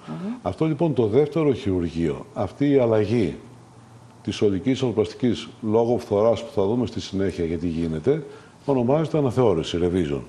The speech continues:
Speaker 2: Άρα, η, αλλάζοντας την παλιά ολική αρθροπλαστική με μια καινούρια, αυτό είναι η αναθεώρηση της ολικής αρθροπλαστικής στο ισχύο.
Speaker 1: Μάλιστα. Τώρα, ποια είναι όμως η αιτία, η συνηθέστερη τουλάχιστον αιτία, που θα μπορούσαμε να πούμε ότι χρειάζεται μια αναθεώρηση;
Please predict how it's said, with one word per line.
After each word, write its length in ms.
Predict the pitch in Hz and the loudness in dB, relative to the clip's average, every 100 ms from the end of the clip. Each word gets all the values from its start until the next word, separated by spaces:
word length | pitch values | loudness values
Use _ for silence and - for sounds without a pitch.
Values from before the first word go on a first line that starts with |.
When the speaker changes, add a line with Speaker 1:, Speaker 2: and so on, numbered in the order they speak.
| - - - - | -18 -20 -20 -6
Speaker 2:
Άρα, 280 | - 117 104 | 2 2 2
η, 380 | 110 101 95 92 - | 0 2 0 -2 -2
αλλάζοντας 540 | 107 127 135 104 101 | 2 4 4 2 -2
την 140 | - 87 | -4 -2
παλιά 260 | 92 95 | 0 2
ολική 280 | 113 101 - | 2 2 0
αρθροπλαστική 520 | 92 87 85 95 101 | -2 0 -6 -4 -4
με 100 | 92 | -2
μια 200 | 90 98 | -2 -2
καινούρια, 560 | 95 95 87 135 160 160 110 110 | -2 -2 0 0 -2 -4 -8 -8
αυτό 280 | 107 - 139 | -8 -2 0
είναι 140 | 139 | 0
η 80 | 135 | -2
αναθεώρηση 720 | 117 110 - 101 117 98 120 | -2 -2 0 2 2 0 -6
της 180 | 110 - | -4 -4
ολικής 260 | 85 98 | -2 -4
αρθροπλαστικής 480 | 101 104 90 - 104 | -4 -2 -4 -6 -6
στο 100 | 98 | -4
ισχύο. 360 | 82 - 65 - - - - | -4 -6 -8 -8 -20 -20 -14
Speaker 1:
Μάλιστα. 380 | - 233 175 - | -4 -4 -2 -4
Τώρα, 340 | - 220 151 - | -2 0 0 -4
ποια 220 | - 269 277 285 | -4 -2 -2 -4
είναι 120 | 247 | -4
όμως 200 | 240 247 | -4 -4
η 60 | 220 | -6
αιτία, 640 | 220 - 226 165 135 - - - - | -6 -4 -2 -2 -4 -8 -16 -20 -10
η 100 | 175 | -8
συνηθέστερη 580 | - 165 233 240 185 | -8 -6 -4 -2 -4
τουλάχιστον 440 | 143 147 139 143 139 | -2 -2 -2 -4 -8
αιτία, 260 | 131 156 | -4 -6
που 100 | 165 | -6
θα 80 | - | -10
μπορούσαμε 340 | 147 165 214 170 | -8 -8 -6 -8
να 60 | |
πούμε 240 | 175 196 196 - - - | -4 -6 -6 -14 -20 -8
ότι 280 | 170 165 160 | -8 -6 -10
χρειάζεται 640 | 151 165 156 156 165 180 175 | -8 -4 -2 -2 -2 -6 -6
μια 140 | 165 170 | -4 -6
αναθεώρηση; 640 | 165 156 151 135 117 - | -6 -4 -4 -4 -8 -16